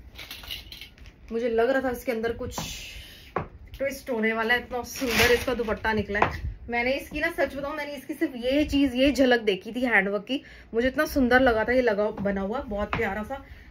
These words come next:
ये देखो, ये आ गया इसका रानी कलर,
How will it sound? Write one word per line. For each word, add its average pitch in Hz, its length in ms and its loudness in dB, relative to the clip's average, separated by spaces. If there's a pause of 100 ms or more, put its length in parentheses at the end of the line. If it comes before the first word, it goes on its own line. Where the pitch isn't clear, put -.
(120)
ये 220 140 -2
देखो, 196 180 -6
ये 226 80 -4
आ 254 120 0
गया 254 200 0
इसका 302 300 -4 (840)
रानी 220 480 -4
कलर, 190 320 -4